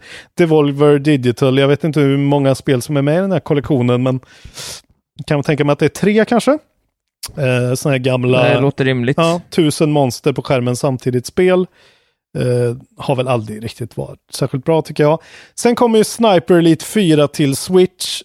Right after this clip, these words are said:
Speaker 1: Köp inte det till Switch. Eh, tactical shooter från Rebellion, Rebellion. Det kommer inte vara bra på Switch, alltså. Det är för plottrigt och för, eh,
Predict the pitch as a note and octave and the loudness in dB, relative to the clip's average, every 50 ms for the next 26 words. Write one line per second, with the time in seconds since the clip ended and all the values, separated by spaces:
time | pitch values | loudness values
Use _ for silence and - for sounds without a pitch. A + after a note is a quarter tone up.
0 | _ - - - - F#3 F3+ E3+ D#3 - - - G#3 F3 D#3+ C3+ - - C3+ C3+ | _ -10 -6 -2 2 2 2 2 0 -2 -8 -6 -4 -2 -2 -2 -2 -2 0 0
1 | B2+ A#2 A2+ - B2 - - - C#3+ C#3+ - - - - - - - D#3 C#3+ C3 | 0 0 -2 -4 -10 -8 -2 -2 -2 -2 -2 -6 -10 -10 -10 -10 -6 -4 -2 -2
2 | B2+ B2+ C3 B2+ - E3 C3+ - - C#3 - C3 A#2+ - E3 C#3 B2 - C#3 - | 0 0 -2 0 0 -2 -2 -2 -6 -8 -6 -6 -4 -2 -2 -2 0 -2 -4 -4
3 | D3+ C#3 C3 C3 B2+ B2+ C3 B2+ A#2+ A#2+ A#2 A#2+ A#2+ A#2+ A#2+ A#2+ B2+ - _ _ | -2 0 0 0 0 0 0 -2 0 -2 -2 -4 -4 -4 -6 -8 -10 -12 _ _
4 | _ - D#3 D3 - - D3 C3+ B2 B2 B2+ B2+ B2 B2+ B2+ _ _ - - _ | _ -2 0 0 4 4 4 4 4 2 0 0 0 -4 -8 _ _ -20 -20 _
5 | _ _ _ - C3+ - D#3 C#3+ B2+ D#3+ D#3+ D3+ C3 - - D3 C#3+ C#3 C3+ D3 | _ _ _ -14 -8 -6 -6 -6 -2 -2 0 0 0 -2 -2 -2 -2 0 2 2
6 | C#3 C3 - D3+ - - - B2+ - - - C3+ B2 - D3 C#3+ D3 B2+ - D3+ | 0 2 0 -4 -6 -4 -6 -6 -6 -4 -8 -8 -8 -8 -12 -12 -12 -8 -6 -4
7 | C#3 - - D3 - - D3 - _ - C#3+ C3 - - C#3+ B2+ - - - C3+ | -4 -2 -4 -4 -4 -2 -6 -6 _ -4 -4 -4 -4 -2 -6 -6 -6 -2 -2 -2
8 | B2 A#2+ A#2+ B2+ B2+ | -2 0 -2 -6 -8